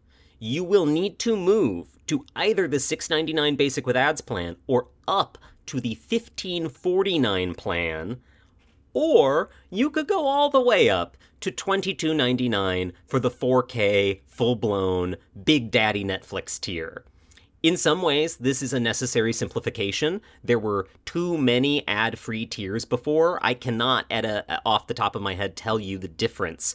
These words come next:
between the eleven ninety-nine plan and the fifteen forty-nine plan, except that the fifteen forty-nine plan got you more simultaneous screens.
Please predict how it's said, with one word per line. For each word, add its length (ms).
between 300
the 80
eleven 360
ninety-nine 480
plan 480
and 160
the 60
fifteen 440
forty-nine 580
plan, 480
except 340
that 100
the 80
fifteen 320
forty-nine 460
plan 260
got 260
you 80
more 340
simultaneous 920
screens. 640